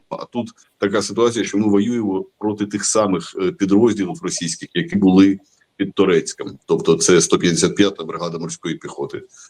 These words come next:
Тихоокеанського флоту Росії. Ми воюємо з ними, воювали з ними під Торецьком, воюємо зараз тут. Їх війська зносять, е, населені пункти російські. Так нехай краще це буде на Курщині, аніж на Сумщині, якщо ми воюємо з тим самим ворогом. Ось так це виглядає. Тому вони залишають,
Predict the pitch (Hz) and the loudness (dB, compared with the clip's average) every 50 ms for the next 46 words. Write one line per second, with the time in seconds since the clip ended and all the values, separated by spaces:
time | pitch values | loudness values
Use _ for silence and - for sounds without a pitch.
0 | _ _ _ - 90 - - 80 - - 80 78 76 - 80 73 71 - 80 78 | _ _ _ -4 0 4 4 4 4 4 4 4 4 2 2 2 4 4 4 4
1 | 78 76 76 73 71 71 69 78 76 - - 76 76 - - - - - - - | 4 4 4 2 2 2 2 2 2 0 0 -2 -2 -4 -4 -6 -8 -16 -18 -20
2 | - _ _ - 107 113 113 113 117 120 120 113 110 107 98 101 120 131 131 117 | -20 _ _ 2 2 2 4 4 2 2 2 0 -2 -4 -4 -4 -2 -2 -2 -2
3 | 101 90 92 95 101 107 101 92 90 - 101 98 95 92 - - _ - 98 107 | -2 0 0 0 0 0 0 -2 -4 -4 -4 -4 -4 -6 -10 -8 _ -2 0 0
4 | 110 - - 90 82 85 92 101 95 87 85 82 92 90 87 85 85 - - - | -2 -4 -6 -8 -4 -2 0 0 0 0 -2 -2 -2 -2 0 -2 -4 -4 -2 -2
5 | 117 123 120 - _ _ _ _ - - - _ - 95 90 98 110 101 - - | -2 -2 -2 -4 _ _ _ _ -20 -20 -20 _ -2 2 4 6 6 4 4 0
6 | 87 87 - - - 104 92 87 85 82 87 101 101 101 - - 82 - - 76 | -2 -2 -2 0 2 2 2 2 0 -2 0 0 0 0 -2 -8 -12 -10 -10 -8
7 | 78 78 78 76 76 - - 92 - - 92 87 85 85 82 - - 120 127 127 | -6 -6 -6 -6 -6 -6 -6 -4 -2 -2 0 0 0 -2 -4 -4 -2 -2 -4 -2
8 | - 92 82 80 - - 76 76 - - - - - - - - - - - - | -2 -2 -2 -2 -2 -2 -4 -4 -4 -2 -4 -4 -4 -6 -16 -6 -2 -2 -2 0
9 | 104 - - 107 101 - 101 104 101 - - - - - 85 87 82 82 85 85 | -2 -2 0 0 0 0 2 0 0 0 -4 -8 -8 -6 -6 -4 -2 0 0 0
10 | 82 - - 107 101 - - 82 78 71 82 87 85 82 85 82 - - - - | 0 0 0 0 2 2 2 2 2 2 2 2 2 2 2 2 2 2 0 -2
11 | - - - - - - 135 - _ _ _ _ - 170 - - 170 147 - - | -4 -4 -6 -6 -8 -10 -12 -14 _ _ _ _ -2 0 0 2 4 4 6 6
12 | 92 101 98 87 78 - - - 78 82 - 80 78 78 76 71 71 71 65 58 | 6 6 6 4 2 -2 -6 -8 -8 -4 -2 -2 -2 0 -2 0 0 0 0 0
13 | 57 - - - - _ _ _ _ _ _ _ _ _ - 85 82 - 107 98 | -2 -4 -8 -12 -16 _ _ _ _ _ _ _ _ _ 0 2 4 4 2 2
14 | - - 87 82 80 80 87 80 80 76 71 69 - - 98 101 98 98 95 101 | 2 2 2 2 4 4 4 4 6 4 4 4 4 4 6 6 6 6 4 2
15 | 107 120 113 110 101 98 98 98 - - 113 110 107 98 92 95 | 2 0 0 0 0 -2 -2 -2 -2 0 0 2 2 2 0 -2